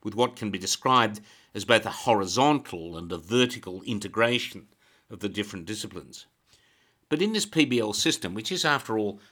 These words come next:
a pattern recognition of illness designed to connect basic science concepts and clinical aspects, there have been students,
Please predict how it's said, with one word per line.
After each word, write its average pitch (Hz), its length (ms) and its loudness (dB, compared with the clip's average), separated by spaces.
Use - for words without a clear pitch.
a 101 100 -12
pattern 120 640 -4
recognition 104 760 -6
of 80 180 -16
illness 110 640 -2
designed 113 580 4
to 110 100 -6
connect 113 480 2
basic 110 480 2
science 104 400 0
concepts - 680 -4
and 87 200 -14
clinical 147 340 -8
aspects, - 460 -14
there 143 100 0
have 143 60 -8
been 165 160 2
students, 151 680 -2